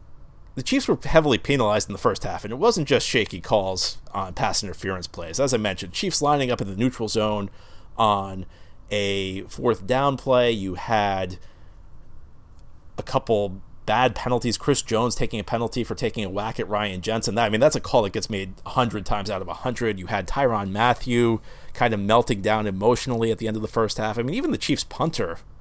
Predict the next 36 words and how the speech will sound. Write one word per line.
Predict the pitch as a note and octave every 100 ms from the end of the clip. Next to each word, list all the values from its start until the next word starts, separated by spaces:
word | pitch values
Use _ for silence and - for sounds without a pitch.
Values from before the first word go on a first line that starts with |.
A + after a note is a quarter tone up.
| - - -
was | - -
shaky. | - - A#2 G#2
I | G#2+
mentioned | A2+ C#3 A2+
he, | C#3+ A#2+ C3+
he, | B2+ G#2+ - - - - -
he, | A#2 C3 B2
uh, | G#2+ G#2 G2+ - - - - - -
had | - A#2
a |
couple | A2 A#2+ G#2
really | G2 A#2 A#2
short | G#2+ - A#2+ -
kicks | - B2 - -
that | F#2+ F#2
failed | A2+ A2+ G2+
to |
flip | - A2+ -
field | - A#2+ A#2
position | A2+ A#2 - B2+
at | A2 -
key | -
spots, | A#2+ - A#2 A#2 -
and | A2
he |
also | F3+ -
dropped | - G#2 B2+ -
it. | - -
He | A2
also | C#3 F2+
dropped | - F#2+ A#2+ A2
a | F#2+
snap | - F#2+ G#2+ -
on | G2 F#2+
a |
punt. | - - F#2 F2+